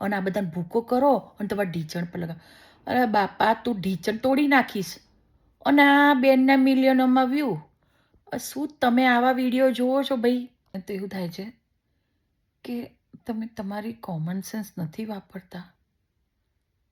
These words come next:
You just know yourself. બુદ્ધિ ચલાવો.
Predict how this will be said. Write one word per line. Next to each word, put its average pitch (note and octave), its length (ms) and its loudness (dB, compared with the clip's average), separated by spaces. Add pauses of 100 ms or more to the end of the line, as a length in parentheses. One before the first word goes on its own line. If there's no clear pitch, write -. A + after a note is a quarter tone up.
(160)
You G#3 120 -10
just A3+ 600 -10
know G#3+ 260 -4
yourself. G3+ 640 -6 (760)
બુદ્ધિ F#3+ 340 -8
ચલાવો. E3 540 -10